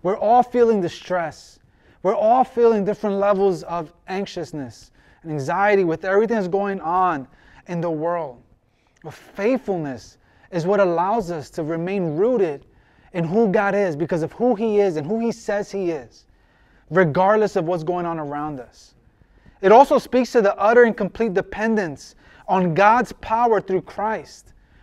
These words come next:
to save us apart from our works, because it's not by what we do. So our faithfulness perseveres because regardless of, of my performance, Jesus is the one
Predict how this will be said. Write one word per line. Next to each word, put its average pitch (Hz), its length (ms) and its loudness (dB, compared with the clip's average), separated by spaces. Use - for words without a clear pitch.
to 208 100 -2
save 214 260 2
us 214 140 0
apart 208 300 2
from 202 180 -2
our 208 120 -2
works, - 520 -2
because 202 240 4
it's 226 140 2
not 262 180 6
by 240 140 8
what 214 260 4
we 226 140 2
do. 190 420 0
So - 140 -6
our 233 180 6
faithfulness 262 560 2
perseveres 214 880 2
because 220 240 4
regardless 202 560 4
of, 208 160 -2
of 202 160 0
my 220 200 4
performance, 233 840 4
Jesus 185 800 0
is 175 140 -4
the 196 120 2
one 190 440 -2